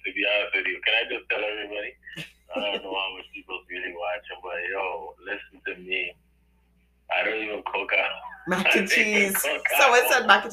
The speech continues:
Speaker 2: cheese. You don't cook at home? What?
Speaker 1: Yo, I barely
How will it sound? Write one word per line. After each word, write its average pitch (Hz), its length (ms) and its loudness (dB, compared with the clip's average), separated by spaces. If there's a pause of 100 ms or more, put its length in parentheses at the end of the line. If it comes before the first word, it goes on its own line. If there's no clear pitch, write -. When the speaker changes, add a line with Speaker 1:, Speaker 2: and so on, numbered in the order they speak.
Speaker 2:
cheese. - 80 -2 (160)
You 233 80 6
don't 302 120 8
cook 349 200 2
at 285 80 6
home? 302 480 6
What? 740 1200 -2
Speaker 1:
Yo, - 80 -4
I - 240 -6 (160)
barely 135 400 -8